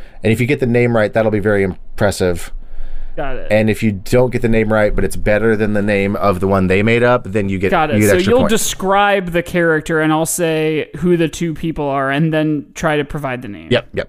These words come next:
Speaker 1: yep, yep, yep.
Speaker 2: Got
Speaker 1: Okay.
Speaker 2: it. Okay.
Speaker 1: This is a character that is a part of the Fantastic Two.
Speaker 2: Uh-oh.
Speaker 1: And they're made up of always on fire rocks.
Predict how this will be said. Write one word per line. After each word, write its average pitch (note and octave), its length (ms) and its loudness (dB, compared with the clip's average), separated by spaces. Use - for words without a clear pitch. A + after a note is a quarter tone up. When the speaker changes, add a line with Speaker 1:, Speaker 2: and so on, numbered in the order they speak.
Speaker 1:
yep, - 80 -8
yep, - 100 -14
yep. - 100 -6
Speaker 2:
Got - 120 4
Speaker 1:
Okay. - 140 0
Speaker 2:
it. - 160 -6
Okay. - 240 2
Speaker 1:
This C#3 160 2
is G#3+ 80 0
a A#3+ 60 2
character F#3+ 520 2
that C#3 120 0
is A2+ 80 0
a A2+ 60 -2
part C#3+ 300 2
of A2 120 -6
the A#2 80 -2
Fantastic A#2 720 -2
Two. E3+ 680 0
Speaker 2:
Uh-oh. D3+ 600 -4
Speaker 1:
And A#2 180 2
they're A#2+ 100 2
made C#3 280 2
up E3+ 240 2
of A2+ 240 0
always F3 560 2
on C#3 340 0
fire B2+ 580 0
rocks. - 800 -2